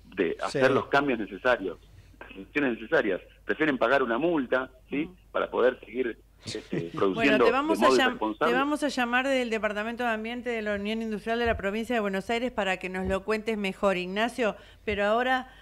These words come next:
Speaker 3: tenemos
Speaker 2: Te-,
Speaker 3: que ser
Speaker 2: tenemos que ir cerrando, así que, Ignacio,
Speaker 1: Gracias
Speaker 2: a ver,
Speaker 1: por
Speaker 2: en
Speaker 1: el tiempo.
Speaker 2: principio, felicitaciones por, por esta iniciativa, me parece fantástico. Vamos a volver a, te comprometemos a volver a charlar y a seguir profundizando estos temas,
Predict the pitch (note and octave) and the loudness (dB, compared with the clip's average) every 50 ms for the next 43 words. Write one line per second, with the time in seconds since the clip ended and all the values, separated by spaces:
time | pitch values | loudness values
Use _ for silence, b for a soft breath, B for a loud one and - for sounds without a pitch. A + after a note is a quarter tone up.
0 | B B - G#3 G#3 A3 A3+ A#3 - - - A3+ A3 F#3+ F#3 F3+ F3+ F#3+ G3 F3+ | B B -8 -4 -4 -2 0 2 2 2 2 0 2 4 4 4 6 4 4 2
1 | - - F#3+ F3+ F3+ F3 D#3+ - F#3 E3+ F#3 G#3+ A3 A3+ A3+ A3 A3 A3+ A3+ A3+ | 2 4 4 4 4 4 4 4 4 4 6 6 6 6 6 8 8 8 8 6
2 | - - - - - - - - C#3 C#3 - - E3 D3 D#3 E3 E3+ - D#3 D3 | 2 -4 -16 -20 -20 -20 -12 -8 -8 -6 -4 -4 -4 0 0 0 0 0 -2 -2
3 | D#3+ F3 F3 F3 - F3 E3 D3+ D3 C#3+ C3+ C3 B2+ C#3 D3+ E3 D#3+ - G#3 G3 | 2 2 2 2 4 6 6 6 6 6 4 4 4 2 2 2 2 2 2 4
4 | G3 G3+ G3+ G3 G3 B B B B B B B - - D#3+ D#3+ D#3 D3+ - - | 6 8 6 6 6 B B B B B B B -2 2 2 2 2 2 -2 -2
5 | D3+ C#3+ D3+ C#3+ - - F3+ F3+ F3+ F3 F3 E3 D3+ D#3 C#3 - - C#3+ C3 C3+ | 0 0 0 0 0 0 2 2 2 2 2 2 2 0 0 -2 -2 0 2 2
6 | C3+ B2 B2+ A#2+ - C#3+ C#3+ D3+ D3 - D3+ C#3+ C#3+ C3 - C3+ B2 B2+ F3 F#3+ | 2 0 -2 -4 -2 -2 0 0 0 -2 -2 -2 -2 -2 -2 -2 -2 -2 0 2
7 | F#3+ F3+ D#3+ C3 A#2 B2+ C3+ B2+ - C#3 A#2+ C3+ C3+ C3 D#3+ E3 E3 - G3+ E3 | 2 2 0 -2 -4 -4 -4 -4 -6 -6 -6 -6 -2 0 0 0 0 0 -2 0
8 | E3 F3+ F#3+ F#3 B B B B B C3+ C#3+ D3 F#3 G3+ F#3 D#3+ - D#3 C#3 C#3 | 2 2 2 2 B B B B B -2 2 4 4 4 4 2 2 2 2 2
9 | C3+ C3+ C#3 D3 D3 C#3+ C#3 C3+ C3 A#2+ A#2+ A#2+ A#2 - B2+ - C3+ C3 C3+ C3+ | 2 2 2 2 2 2 0 0 0 -2 -4 -4 -6 -8 -8 -6 -6 -6 -4 -4
10 | C3+ C#3 C3+ D#3 F3 F3 D#3 - D3+ C#3 C3+ C3+ C3+ D3 D3+ D3 D3 C3+ B2 - | -4 -4 -4 -2 -2 -2 -2 0 0 0 0 0 2 2 2 2 2 2 0 0
11 | - C3+ B2+ C#3+ E3 F3 E3+ D3 B2 - C3 C#3 C#3+ C3+ C#3+ C#3+ B2 - C#3+ C3+ | -2 -2 -2 0 0 0 0 0 -2 -2 -4 -4 -4 -4 -4 -6 -6 -6 -4 -4
12 | B2+ A#2 - D#3 D3+ C#3+ C#3 C3 - C#3+ B2 - G3 G3 G3+ G#3 G#3+ A3 G#3+ - | -4 -4 -4 -4 -2 -2 -2 -2 -4 -6 -4 -2 0 2 2 4 2 2 0 -2